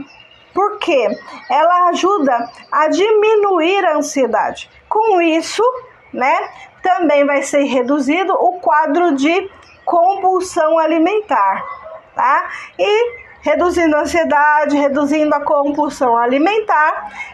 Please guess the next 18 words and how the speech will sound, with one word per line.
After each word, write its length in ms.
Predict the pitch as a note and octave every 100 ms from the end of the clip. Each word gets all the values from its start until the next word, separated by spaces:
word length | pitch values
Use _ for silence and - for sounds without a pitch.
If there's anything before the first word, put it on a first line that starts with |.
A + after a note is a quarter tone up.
| -
vai 420 | B3+ A#3+ D#4+ D4+ D4+
favorecer 1120 | - F#4 F#4+ E4+ F#4 F4 D#4+ D#4+ D4 D4+ C#4+
no 160 | C#4+
processo 600 | C#4+ D#4 D4 D4+ C4 C4+
de 100 | A#3+
emagrecimento. 840 | C4+ C4 B3+ C4 C4+ D#4 F#3+ F3 - - - - -
Mas 920 | B3+ C#4 D4 C#4+ C#4 D4 G#4 G#4 - - - - - - -
ela 420 | C4+ D#4 E4 E4
não 600 | D#4 D4+ E4 F#4 G4 F4
é, 680 | D4+ C#4+ C4+ C4+ C4+ D#4 - _ _ - -
né, 320 | - B3+ C#4+ D#4+
ou 200 | C#4 C#4+
seja, 380 | D4 A#3+ A#3+
o 120 | A#3 C4
objetivo 680 | C4+ D4 D#4 D#4 F4+ F4
principal 760 | C#4+ G4 A4 A4 G#4+ - C#4+ C#4
da 140 | C#4
planta 440 | D#4 D#4 D4 D4